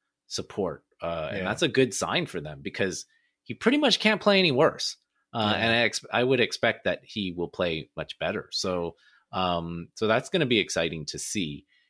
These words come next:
Speaker 1: Uh, I just think that Memphis, they just have a little bit more discipline. I mean, some of that play-in game was ragged <laughs> from
Speaker 2: Yeah.
Speaker 1: Minnesota. So,
Speaker 2: Yeah.
Speaker 1: so I think,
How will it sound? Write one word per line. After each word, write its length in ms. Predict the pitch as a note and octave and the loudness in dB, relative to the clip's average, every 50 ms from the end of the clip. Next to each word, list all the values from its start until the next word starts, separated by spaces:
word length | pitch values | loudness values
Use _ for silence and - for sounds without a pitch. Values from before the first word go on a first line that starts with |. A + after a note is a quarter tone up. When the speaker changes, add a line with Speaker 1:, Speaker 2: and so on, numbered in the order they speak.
| _ _ - | _ _ -4
Speaker 1:
Uh, 360 | G2 F#2 F2 E2+ E2+ E2+ - - - | -2 0 2 2 2 0 0 0 0
I 80 | G#2 | 2
just 260 | G2+ B2 A#2+ - - - | 2 2 2 2 0 -2
think 200 | A2 G2 F2+ - | -2 -2 0 0
that 220 | F2+ D#2+ - E2+ | -2 -2 -2 -4
Memphis, 800 | E2+ E2 E2+ D#2 - - F2+ E2 E2 D#2 - - - - - - _ _ _ _ _ _ _ - | -6 -6 -6 -6 -6 -4 -2 -2 -2 -2 -4 -8 -12 -14 -18 -20 _ _ _ _ _ _ _ -2
they 120 | F#2+ F2+ | -2 -2
just 400 | - - F#2 E2+ - - - _ _ | 0 -2 -2 -2 -4 -6 -10 _ _
have 380 | - - F2+ D#2+ D#2 D2+ C#2+ - - - - _ _ _ | -8 -4 -2 -2 -2 -4 -6 -10 -16 -20 -20 _ _ _
a 60 | F2 | -12
little 400 | E2+ D#2+ D#2+ D#2+ D#2 D#2+ D#2+ D#2 | -10 -10 -10 -10 -8 -8 -8 -8
bit 160 | D2+ D#2+ - D2 | -8 -8 -8 -8
more 240 | D#2 D2 D2 C#2 - _ | -8 -8 -8 -10 -10 _
discipline. 640 | F2 D#2+ - - - - - - E2 D#2 D2 D2 - - | -6 -6 -6 -6 -8 -10 -10 -8 -6 -6 -6 -6 -8 -8
I 80 | F2 | -6
mean, 380 | F2 F2 F2 E2+ E2 E2 D#2+ - | -4 -2 -2 -2 -4 -8 -10 -12
some 240 | - - A2+ A#2+ C3 | -10 -8 -4 -4 -2
of 80 | G#2+ | 0
that 260 | F#2 D#2+ D2+ C#2+ - _ _ _ _ _ _ _ _ _ _ _ _ _ | 2 0 0 0 -4 _ _ _ _ _ _ _ _ _ _ _ _ _
play-in 360 | - F2+ F#2 F#2 F2+ E2+ D#2+ | -2 0 2 2 2 0 -2
game 280 | - D#2+ D2+ D2 C#2+ C#2 | -4 -4 -4 -4 -4 -6
was 220 | C2+ C2+ - - _ | -12 -14 -16 -18 _
ragged 680 | C2 B1+ B1+ - F2+ - - A#2 G2 D#2 D#2 D#2 D3 - - - - - - | -14 -10 -4 -2 0 2 2 2 0 0 -4 -8 -10 -10 -14 -20 -20 -20 -20
<laughs> 320 | _ _ _ - - - | _ _ _ -10 -6 -6
from 100 | C#3+ B2+ | -2 0
Speaker 2:
Yeah. 160 | C3+ C3 G#2 - | 2 2 2 2
Speaker 1:
Minnesota. 680 | B2+ A2 - - - - A2 G2 F#2 - G3+ - - - E3+ E3+ E3+ D3 - | 0 0 -2 -4 -4 -2 -2 0 0 -2 -2 -4 -4 -6 -8 -8 -8 -2 0
So, 380 | - - - - E3 C3 A2+ | 2 2 4 4 4 4 4
Speaker 2:
Yeah. 60 | - - - - - - | 2 -2 -8 -12 -12 -6
Speaker 1:
so 180 | - - B2 A2 | 0 4 6 6
I 120 | G#2 A2+ | 6 6
think, 280 | A2+ D3 C#3+ C#3 C3+ | 6 4 2 0 0